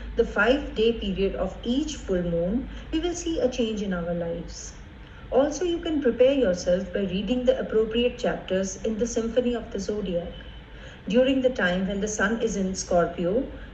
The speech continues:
those who are Scorpios are affected more than others.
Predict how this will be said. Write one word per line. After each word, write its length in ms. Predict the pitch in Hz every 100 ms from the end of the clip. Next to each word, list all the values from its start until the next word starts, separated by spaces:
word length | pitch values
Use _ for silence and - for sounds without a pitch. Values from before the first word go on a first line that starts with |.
| -
those 300 | 262 359 339
who 140 | 302
are 120 | 311 -
Scorpios 580 | - 180 170 190 196 -
are 160 | 214
affected 460 | 190 - - 254 196
more 220 | 185 214
than 240 | 220 202 185
others. 540 | 185 170 175 - -